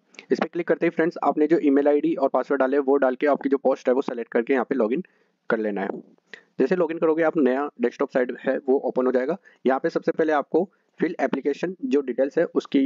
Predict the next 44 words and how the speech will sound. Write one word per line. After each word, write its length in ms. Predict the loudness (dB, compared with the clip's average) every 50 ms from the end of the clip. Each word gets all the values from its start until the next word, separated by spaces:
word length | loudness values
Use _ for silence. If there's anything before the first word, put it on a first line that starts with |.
| 2
यहाँ 260 | 2 0 0 -2 -2 0
पे, 120 | -2 -2 -2 _ _ _ _ _ _ _ _ _ _ _ _ _ _ _ -6
उसके 200 | -4 -2 -2 -2
लिए 140 | 0 0 0
यहाँ 160 | 0 0 0
पे 100 | 0 -2
आपको 240 | -2 -2 -2 -4 -2
click 240 | 0 0 0 0
कर 100 | 0 -2
देना 200 | 0 0 -2 -2
है। 300 | -4 -6 -8 -16 -20 _ _ _ _ -4
यहाँ 80 | -4 -2
पे 100 | -2 -2
click 180 | -2 -2 -4 -2
करने 160 | -2 -4 -4
के 60 | -2
बाद 120 | -2 -4 -4 _ -4
friends 180 | -4 -2 0 0
यहाँ 120 | 0 0 0
first 180 | -2 -2 -2 -2
option 260 | -4 -2 -4 -6 -4
click 200 | -2 -2 -2 0
here 180 | 0 -2 -2 -2
to 120 | 0 0 0 0 _ _ -20 _ _
fill 120 | -4 -4 -4 -4 -4
personal 360 | -4 -4 -4 -2 -2 -2 0
details, 400 | 0 0 0 0 -2 -2 -4 _ _ _ -4
इस 120 | -2 -2
पे 100 | -2 -2
आपको 220 | -4 -4 -4 -4 -4
click 240 | -2 -2 -2 -2 0
करना 180 | -2 -2 -2 -2
है। 80 | -4 -6 _ _ -20 -14 -6 -4
यहाँ 120 | -2 -2 0
पे 100 | 0 -2
आपको 200 | -2 -2 -4 -6
आपकी 240 | -6 -2 -2 0
जो 140 | 2 2 2
है 140 | 2 2 0
personal 340 | 0 -2 -4 -2 -2 -2 0
details 320 | 0 -2 0 0 -2 0 -2
आपको 200 | -4 -2 -2 -2
यहाँ 100 | -2 0
पे 100 | 0 -2